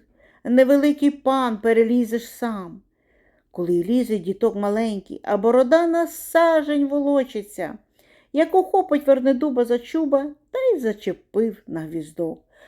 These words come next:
А сам усе, що було на Верни, виїв, випив,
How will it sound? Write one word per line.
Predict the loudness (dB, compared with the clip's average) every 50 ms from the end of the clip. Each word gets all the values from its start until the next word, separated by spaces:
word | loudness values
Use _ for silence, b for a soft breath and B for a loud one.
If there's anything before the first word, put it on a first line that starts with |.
| b b b b b
А | -8 -8 -8
сам | -4 -2 0 0 0 -2 -6
усе, | -8 -6 -6 -8
що | -6 -8 -10
було | -8 -6 -6 -4 -4
на | -4 -6 -8
Верни, | -4 -2 0 0 0 -2 -4 -6 -8 -8 -10
виїв, | -12 -14 -6 -2 -2 0 0 -2 -4 -4 -6 -8 -8 -8
випив, | -2 0 2 2 2 0 0 -2 -2 -2 -4